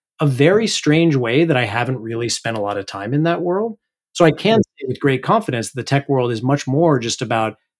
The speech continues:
the long game, of being like, I'm gonna make this intro because I want to establish this relationship and build this community. And that's what we do in this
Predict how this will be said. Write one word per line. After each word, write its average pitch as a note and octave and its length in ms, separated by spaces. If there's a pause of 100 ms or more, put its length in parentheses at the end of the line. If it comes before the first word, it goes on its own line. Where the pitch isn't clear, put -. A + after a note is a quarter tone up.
(120)
the B2+ 100
long C#3 280
game, F2 280
of G#2 100
being B2+ 220
like, B2 300
I'm D3 140
gonna F3+ 120
make D#3 200
this - 140
intro D#3 340
because B2 560 (240)
I B2 80
want C#3+ 180
to C#3 40
establish C3+ 580
this - 160
relationship A#2+ 600
and G2+ 100
build A2+ 200
this G#2+ 120
community. B2 500
And G#2+ 120
that's A#2+ 200
what B2 160
we A2+ 100
do A2 200
in G#2 100
this - 300